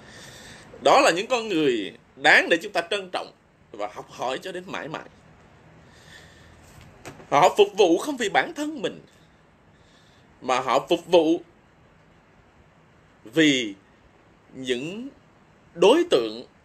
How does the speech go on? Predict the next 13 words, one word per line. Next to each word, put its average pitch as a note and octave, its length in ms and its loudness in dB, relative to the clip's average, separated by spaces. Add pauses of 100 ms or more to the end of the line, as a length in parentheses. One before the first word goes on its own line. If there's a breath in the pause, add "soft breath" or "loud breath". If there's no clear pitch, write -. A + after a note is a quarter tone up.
(760)
của A2+ 100 -8
sự A2+ 240 -6
phục - 160 -12
vụ. F2 140 -8 (2000 soft breath)
Họ D3+ 140 4
phục G3 200 2
vụ E3+ 360 2 (440)
vì - 100 -4
lợi C3+ 220 2
ích F#3+ 140 6
của G#3+ 160 -4
cộng C3 180 -2
đồng. G#2+ 200 0